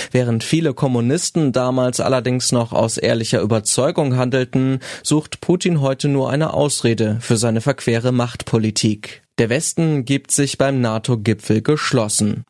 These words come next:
Putin ist dagegen ziemlich allein und hofft auf mehr Unterstützung weltweit.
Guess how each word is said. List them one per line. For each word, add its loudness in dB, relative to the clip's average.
Putin 0
ist 0
dagegen 0
ziemlich 0
allein 2
und 0
hofft 0
auf 0
mehr 0
Unterstützung 0
weltweit. -2